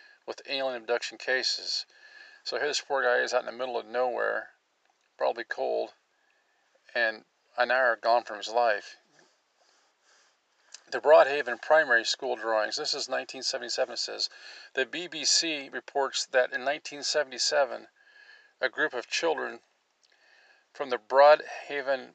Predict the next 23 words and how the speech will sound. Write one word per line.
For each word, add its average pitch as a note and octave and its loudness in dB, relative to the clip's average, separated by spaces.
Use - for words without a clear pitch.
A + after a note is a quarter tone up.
Primary D3 2
School D3 0
claimed C#3+ -4
to C3 -10
have B2 0
seen D3 -2
a B2 -4
U C3+ -6
F - -6
O C3+ -2
near B2+ -4
the A#2 -6
playground. A2+ -4
The B2 -8
teachers - -8
of B2 -6
the A2+ -4
school C#3 -6
ref-, - -14
refused C3 -8
to B2+ -6
believe B2 -6
them. A2 -6